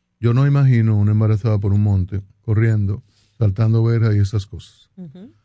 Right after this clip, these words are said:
Speaker 1: Además, el mismo Antonio Marte habla de montos.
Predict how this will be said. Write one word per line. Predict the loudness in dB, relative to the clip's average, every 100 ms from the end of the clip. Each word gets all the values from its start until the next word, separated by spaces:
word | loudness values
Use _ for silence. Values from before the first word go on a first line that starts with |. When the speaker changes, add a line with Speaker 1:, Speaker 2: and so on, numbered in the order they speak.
| _
Speaker 1:
Además, | -2 2 2 0 -6 _ _ _ _ _ _ _ _ _
el | 0 2 2 0 -2 -4 -8 -16 _ 0
mismo | 2 2
Antonio | 2 0 2 2
Marte | 2 2 2 -2 -2 0
habla | 2 2
de | 2
montos. | 2 2 2 0 -4 -12 -18 _